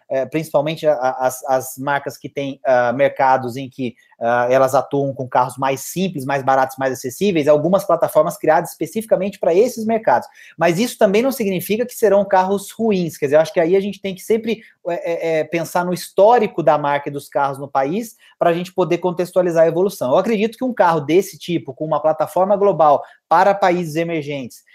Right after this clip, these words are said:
já será um carro mais pensado, por exemplo, pra ter uma nota melhor no crash test quando ele for testado, quer dizer, pra ter um pouco me-, é, mais de espaço pros ocupantes no que diz respeito a entre-eixos, porta-malas, quer dizer,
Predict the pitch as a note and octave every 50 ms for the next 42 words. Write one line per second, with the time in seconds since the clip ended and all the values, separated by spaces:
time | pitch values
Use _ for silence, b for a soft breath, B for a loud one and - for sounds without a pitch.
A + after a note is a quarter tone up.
0 | b _ B2+ C#3+ F#3 G3+ G3 - A3 G3 F#3+ G3+ A#3+ C4 A3 - G3+ F#3+ F#3+ F3+
1 | F3 E3+ E3 - - D#3+ D3+ - E3 D#3 D3+ C#3 - D#3 C#3+ C#3 D3+ F3+ F#3 F3+
2 | - F3+ - - G3+ G#3 G3+ G3 F#3+ E3+ D#3+ E3 E3 - E3+ E3 F3+ F3 E3 D#3+
3 | D#3+ D#3 D3+ C#3+ - - D#3 D3+ - - - D#3 D#3 - - - C#3+ C#3+ C3+ C3
4 | - C#3 C3+ F#3 F#3 F3+ - - D3+ D3 C#3+ C#3+ C#3+ b b b b - D3 D#3
5 | D#3 - F3+ F3 - G#3 G3+ - - A3 A#3 A#3 - A3+ G3+ G#3 - E3 E3 D#3
6 | D#3 E3+ F3 F3 F3 D#3+ - - E3 D#3 - - _ - F#3 G3+ G3 F#3 - -
7 | C#3 b b b b b - D#3+ D#3+ D3+ E3+ D#3+ - - - E3 F3+ F3 D3 -
8 | D3+ C#3+ D3+ D3 D3+ C#3+ D#3 C#3+ - - D3+ C#3+ - C#3 C#3 D3 D3+ - G3 F#3+
9 | E3+ E3 D#3+ D3+ - - C#3+ - - - D3 C#3+ D3 G3+ G3+ F3+ E3 D#3 D#3 D#3
10 | D3 C#3+ C#3 - - D#3 D3+ B2